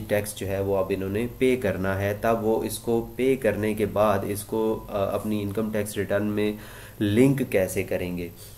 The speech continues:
तो, अ, सबसे पहले आपने जब आपका एडमिटेड income tax, अ, अ, बन जाए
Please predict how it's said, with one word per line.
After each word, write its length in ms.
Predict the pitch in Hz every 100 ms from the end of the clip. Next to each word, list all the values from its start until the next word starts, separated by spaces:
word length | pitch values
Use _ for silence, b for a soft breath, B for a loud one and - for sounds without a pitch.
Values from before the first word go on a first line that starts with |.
| B - - - - - - 127 123
तो, 200 | 135 139
अ, 400 | - 113 113 113
सबसे 300 | 131 127 135
पहले 380 | 127 123 127 127
आपने 560 | 101 104 110 113 117
जब 240 | 110 101 104
आपका 360 | 104 104 107
एडमिटेड 680 | 95 98 101 98 104 120 110
income 340 | 107 104 110
tax, 300 | 107 107 - -
अ, 60 |
अ, 60 | - 104 101 90 - 101 95 95 95 92 90 -
बन 300 | 95 101 117
जाए 220 | 113 110